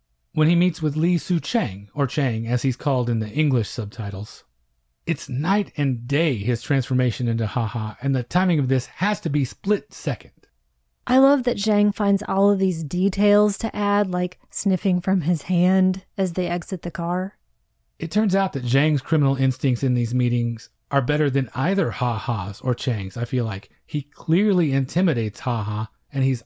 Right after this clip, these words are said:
Speaker 1: obviously smarter than the reckless and sort of dumb Chang. But Chang has the advantage that all criminals have over honest cops. He's willing to commit criminal acts, and Chang puts Zhang on the spot,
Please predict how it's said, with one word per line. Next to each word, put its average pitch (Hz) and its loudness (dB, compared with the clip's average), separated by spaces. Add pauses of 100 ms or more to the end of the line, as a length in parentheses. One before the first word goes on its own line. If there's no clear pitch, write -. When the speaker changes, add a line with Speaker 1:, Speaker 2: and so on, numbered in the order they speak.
Speaker 1:
obviously 160 0
smarter 131 0 (280)
than 139 2
the 131 4
reckless 123 0
and 117 -6
sort 147 -2
of 110 -4
dumb 131 2
Chang. 120 -2 (500)
But 139 0
Chang 202 0
has 180 2
the 165 2
advantage 131 2
that 127 -2
all 190 0
criminals 147 0
have 127 0
over 127 0
honest 123 -2
cops. - -4 (600)
He's 196 2
willing 147 2
to 175 -6
commit 135 0
criminal 123 0
acts, - -6 (200)
and 135 -2
Chang 156 2
puts 135 -2
Zhang 143 2
on 131 0
the 117 0
spot, 156 -4